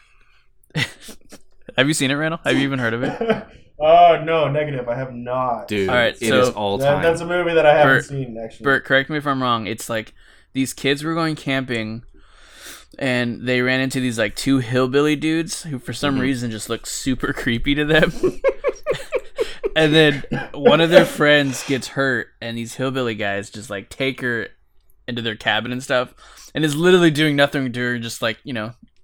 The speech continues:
Speaker 1: giving her food and all that stuff and making sure she's fine. But all, but all of her friends thought they kidnapped her and, like, killed her.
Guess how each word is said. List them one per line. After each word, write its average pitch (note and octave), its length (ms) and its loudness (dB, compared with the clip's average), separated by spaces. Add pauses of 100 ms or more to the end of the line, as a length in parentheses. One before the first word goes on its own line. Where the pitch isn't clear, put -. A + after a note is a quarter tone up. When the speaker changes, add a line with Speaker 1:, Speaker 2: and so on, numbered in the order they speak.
(140)
Speaker 1:
giving D3 240 0
her C#3 100 0
food C3+ 420 0
and B2 140 -2
all A#2+ 140 0
that A#2+ 120 -2
stuff B2 220 -2
and A#2+ 80 -10
making A#2+ 220 -6
sure B2 180 -8
she's A#2 220 -12
fine. B2 440 -6 (800)
But C3 80 4
all, C3+ 260 6
but C#3+ 160 2
all C#3+ 220 8
of D#3+ 100 4
her D#3 120 2
friends C3+ 440 -2
thought A#2 240 0
they A2+ 120 -6
kidnapped A#2+ 500 -6
her C#3 120 -4
and, C3 100 -4
like, G2+ 180 -8
killed A#2+ 280 -4
her. E3+ 240 -4